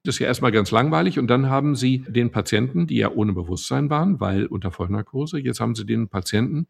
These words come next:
Töne vorgespielt, Tonfolgen und Sätze vorgespielt, Wortfolgen. Und dann haben sie bemerkt, das ist ja schon auch bemerkenswert, dass die Zellen im Hippocampus, im Gehirn, tief im Gehirn,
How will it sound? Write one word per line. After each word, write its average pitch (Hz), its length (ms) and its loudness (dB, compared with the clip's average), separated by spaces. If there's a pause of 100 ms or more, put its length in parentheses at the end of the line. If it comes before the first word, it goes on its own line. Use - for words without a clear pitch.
Töne 143 280 8
vorgespielt, - 720 -6
Tonfolgen 120 800 4 (140)
und 127 220 6
Sätze 139 320 4
vorgespielt, - 800 -6
Wortfolgen. 98 1000 0 (180)
Und 107 80 2
dann 117 120 6
haben 151 180 4
sie 185 100 2
bemerkt, 95 640 0
das 123 120 -6
ist - 120 -6
ja 127 100 0
schon 110 320 -4 (120)
auch 151 260 4
bemerkenswert, 117 720 0 (140)
dass 120 420 2
die 110 560 -4 (200)
Zellen 123 600 2 (200)
im 107 380 2
Hippocampus, 107 680 0
im 104 240 0
Gehirn, 107 400 0
tief 131 180 -6
im 127 140 -4
Gehirn, 104 480 -2